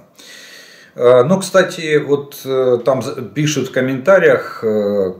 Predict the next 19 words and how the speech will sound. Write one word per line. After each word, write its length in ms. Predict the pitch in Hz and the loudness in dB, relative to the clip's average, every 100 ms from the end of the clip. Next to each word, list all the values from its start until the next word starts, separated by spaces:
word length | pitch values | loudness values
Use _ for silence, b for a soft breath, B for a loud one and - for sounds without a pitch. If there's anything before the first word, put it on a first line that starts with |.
| - - | -16 -8
конечно 400 | 113 107 - 90 | -6 -6 -6 -10
же, 160 | 90 | -10
ж, 280 | 85 - - | -10 -12 -14
э, 400 | 87 87 87 - - | -18 -20 -20 -20 -16
с 120 | - | -4
язвинкой, 880 | - 202 143 190 180 160 139 - - | -4 -4 -2 -2 0 2 0 -2 -10
типа, 580 | 117 110 110 110 107 | -14 -2 2 2 2
"А 100 | 113 | -2
где 260 | 104 160 160 | -2 -6 -4
же 160 | 151 143 | -2 -4
ж 220 | - - | -4 -16
Залужный? 640 | - 117 107 85 - - - - | -2 -2 -2 -8 -16 -20 -20 -18
Где 180 | 117 151 | -8 -6
же 200 | 135 104 | -6 -10
генерал 460 | 107 101 104 110 95 | -8 -6 0 -2 -2
Залужный?" 520 | 95 80 - - - B B B B - | -10 -12 -16 -20 -20 B B B B -4
Кстати, 300 | 180 180 165 | 0 2 2
обращу 400 | 151 151 - 160 | 2 0 -2 -10
внимание, 1080 | 139 151 143 117 101 101 95 95 95 101 | -6 -2 -2 -2 -4 -2 -4 -4 -6 -12